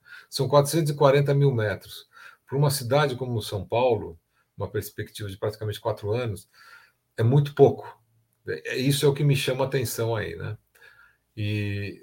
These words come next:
a segunda coisa que me chama a atenção é que tá concentrado em algumas regiões do, da Marginal Sul, que é onde tem estoque e é onde tem terreno a preços,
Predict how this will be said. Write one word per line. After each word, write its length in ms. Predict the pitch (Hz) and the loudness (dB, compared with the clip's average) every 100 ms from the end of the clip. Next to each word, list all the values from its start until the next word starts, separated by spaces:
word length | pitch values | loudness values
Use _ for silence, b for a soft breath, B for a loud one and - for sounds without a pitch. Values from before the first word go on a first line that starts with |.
| - | -12
a 60 | 123 | -6
segunda 400 | 143 135 143 - | -4 0 0 2
coisa 320 | 120 110 104 | 2 2 2
que 100 | 113 | -2
me 100 | 107 | -4
chama 240 | - 101 | -4 -4
a 20 | |
atenção 360 | 104 123 - 123 | -4 -6 -4 -4
é 40 | |
que 80 | 131 | -2
tá 80 | 147 | -2
concentrado 600 | 139 143 151 - 131 135 | 0 0 0 2 2 4
em 40 | 143 | 2
algumas 380 | 131 143 135 | 2 0 0
regiões 480 | 113 127 110 123 131 | 0 -2 -2 -2 -2
do, 240 | 123 143 139 | -4 -6 -6
da 140 | 117 | -6
Marginal 480 | 120 120 113 120 131 | -2 -2 -2 -2 -2
Sul, 360 | - 120 101 - _ | -2 -4 -6 -8 _
que 100 | - | -4
é 40 | |
onde 260 | 120 127 113 | -2 -2 -6
tem 140 | 117 | -6
estoque 640 | 107 - 127 139 143 165 147 _ _ _ | -6 0 4 4 2 -10 -14 _ _ _
e 120 | 113 | -4
é 80 | 123 | -2
onde 300 | 127 139 135 | 0 -2 -4
tem 160 | 131 123 | -6 -2
terreno 640 | 156 110 123 135 139 143 b b _ | 0 2 0 0 -2 -4 b b _
a 100 | 120 | -10
preços, 800 | - 120 127 123 - 139 - - | -4 2 2 0 -4 -4 -4 -12